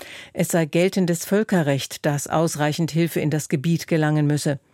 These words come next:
Zugleich kritisierte Wadefuhl die Ankündigung der israelischen Regierung, zweiundzwanzig weitere Siedlungen im Westjordanland zuzulassen.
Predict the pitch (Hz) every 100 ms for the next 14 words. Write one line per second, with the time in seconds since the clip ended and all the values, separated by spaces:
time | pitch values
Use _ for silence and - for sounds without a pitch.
0 | - - - - - - 214 196 196 220
1 | - 226 214 190 208 196 160 156 160 156
2 | 185 170 180 160 180 - 208 202 208 202
3 | 190 180 190 175 185 185 196 180 165 185
4 | 185 175 170 - - - - - 175 196
5 | 202 175 175 175 196 175 160 160 196 185
6 | 151 151 135 196 180 160 151 147 - 160
7 | 165 165 - 165 175 185 156 147 147 151
8 | - - 185 165 - 156 151 - 160